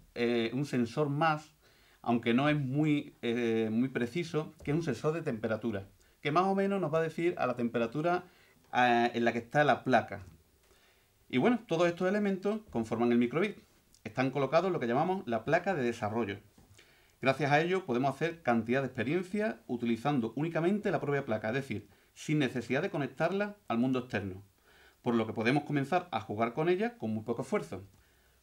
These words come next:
Pero si queremos ir más allá y conectarla al mundo externo, como vamos a ver en este recurso, también podremos hacerlo. Una vez presentada nuestra herramienta, vamos a ver cómo funciona.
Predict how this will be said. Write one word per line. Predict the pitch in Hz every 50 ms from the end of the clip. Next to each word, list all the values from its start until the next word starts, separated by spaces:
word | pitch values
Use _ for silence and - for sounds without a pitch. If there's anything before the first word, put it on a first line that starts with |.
| _ _ -
Pero | 127 123 113 117
si | 110 - 110
queremos | 104 113 104 107 113 113 113 -
ir | 117 113
más | 120 120 120
allá | 131 143 180 185 175 - -
y | - 113
conectarla | 110 110 107 104 104 - 123 131 131 110
al | - - - 107
mundo | 101 104 104 117 131
externo, | 135 135 - 190 196 196 196 214 220 -
como | - 117 107 104
vamos | 110 120 123 123 -
a | 131
ver | 120 113 107
en | 120
este | 123 120 -
recurso, | 117 110 107 156 175 180 - - 196 196 - -
también | - 113 107 113 135 147
podremos | 147 131 117 113 113 107 104
hacerlo. | 101 98 107 95 95 90 98 - _ _ _ _ _ - - - - _ _
Una | - 156 180 190
vez | 208 202
presentada | 208 147 135 139 120 117 156 175 151 117
nuestra | 117 131 131 156
herramienta, | 175 185 202 208 220 214 214 208 214 226 247 - - _ -
vamos | 123 120 135 143 185 165 -
a |
ver | 170 185 180
cómo | - 143 131
funciona. | - 117 110 107 - 101 98 95 -